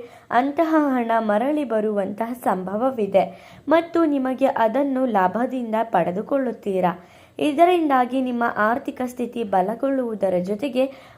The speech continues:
ಬ್ಯಾಂಕ್ ಬ್ಯಾಲೆನ್ಸ್ ಕೂಡ ಹೆಚ್ಚಾಗುವುದರಿಂದ ನಿಮ್ಮ ಮನಸ್ಸು ತುಂಬಾನೇ ಚೆನ್ನಾಗಿರುತ್ತೆ. ನೀವು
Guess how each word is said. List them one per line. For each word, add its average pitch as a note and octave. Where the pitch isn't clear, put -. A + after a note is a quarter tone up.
ಬ್ಯಾಂಕ್ A#3+
ಬ್ಯಾಲೆನ್ಸ್ A#3
ಕೂಡ A3+
ಹೆಚ್ಚಾಗುವುದರಿಂದ B3
ನಿಮ್ಮ D4+
ಮನಸ್ಸು B3
ತುಂಬಾನೇ A#3+
ಚೆನ್ನಾಗಿರುತ್ತೆ. G3+
ನೀವು D#4